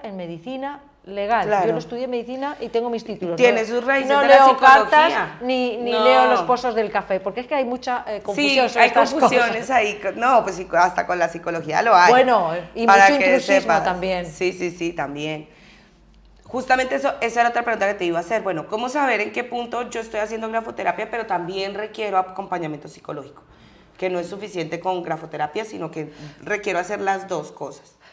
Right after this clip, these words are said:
Speaker 1: Es que se puede hacer un, un pa-, en paralelo, porque tú a
Speaker 2: Ok.
Speaker 1: lo mejor estás haciendo un proceso con un cliente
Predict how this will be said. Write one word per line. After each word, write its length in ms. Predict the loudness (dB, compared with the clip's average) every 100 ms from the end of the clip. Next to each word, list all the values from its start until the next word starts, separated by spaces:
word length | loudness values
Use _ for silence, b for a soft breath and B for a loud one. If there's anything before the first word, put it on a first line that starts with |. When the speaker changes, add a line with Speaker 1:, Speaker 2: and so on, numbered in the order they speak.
| _
Speaker 1:
Es 160 | -8 -4
que 100 | -4
se 120 | -2
puede 180 | 0 0
hacer 300 | 0 -2 -2
un, 480 | -4 -8 -8 -10 -12
un 400 | -10 -10 -10 -8
pa-, 240 | -6 -6
en 80 | -8
paralelo, 520 | -8 -6 -6 -6 -4
porque 200 | -4 -4 0
tú 100 | 0
a 40 |
Speaker 2:
Ok. 60 | 0
Speaker 1:
lo 60 |
mejor 280 | -2 -2 -4
estás 300 | -4 -6 -6
haciendo 440 | -6 -4 -2 -4 -6 B _
un 120 | -8
proceso 400 | -6 -6 -8 -10
con 140 | -12 -10
un 100 | -10
cliente 640 | -8 -4 -4 -4 -4 -4